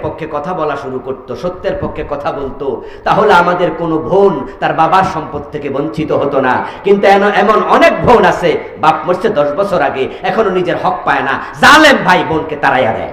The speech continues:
ঠিক না? "যা, তুই যা, কিসের সম্পদ, যা,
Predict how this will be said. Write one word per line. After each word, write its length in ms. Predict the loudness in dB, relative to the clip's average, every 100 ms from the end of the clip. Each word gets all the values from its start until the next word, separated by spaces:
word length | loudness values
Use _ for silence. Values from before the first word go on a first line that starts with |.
| -4
ঠিক 260 | 0 2
না? 80 | 0 -2 -10 -10 -8 -6 -6 -8 -10 -12 -2
"যা, 120 | -2 -2 -8
তুই 100 | -10
যা, 120 | -10 -10
কিসের 240 | -14 -14 -12
সম্পদ, 340 | -12 -14 -8
যা, 100 | -8